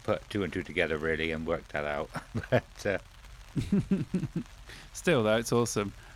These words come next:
Speaker 2: Um, yeah, and then she wrote Beyonce's Beer, and she goes, she miss-, she misses the Snicker bowl, Snickers bowl, um, and she loved,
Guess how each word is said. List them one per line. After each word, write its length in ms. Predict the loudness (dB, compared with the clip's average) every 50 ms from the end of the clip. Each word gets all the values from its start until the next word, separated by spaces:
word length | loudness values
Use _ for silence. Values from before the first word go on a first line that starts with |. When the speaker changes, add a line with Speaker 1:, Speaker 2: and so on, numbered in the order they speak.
| -4 2
Speaker 2:
Um, 440 | 6 8 8 8 6 6 2 2 0 -4 -12 -16 0 6
yeah, 220 | 8 8 10 10
and 80 | 8 8
then 140 | 6 6 6
she 180 | 4 4 6
wrote 220 | 6 6 6 6 4
Beyonce's 340 | 4 2 2 2 0 0 4
Beer, 160 | 4 4 6
and 100 | 4 4
she 60 | 4
goes, 200 | 4 4 4 2
she 160 | 0 4 4 6
miss-, 300 | 6 6 4 4 -2 -6 -10 -16 -14 -10
she 140 | 2 6 8
misses 340 | 8 8 8 8 6 6 6
the 80 | 6
Snicker 360 | 6 8 6 6 6 6 2
bowl, 320 | 4 6 6 6 6 6 2
Snickers 340 | 4 4 4 4 6 2 4
bowl, 360 | 4 6 6 6 6 4 2 -2 -14 -18 -18 -18 -18 -6 0
um, 380 | 2 4 6 6 6 4 4 4 4
and 140 | 2 2
she 120 | 4 4 6
loved, 240 | 6 6 6 4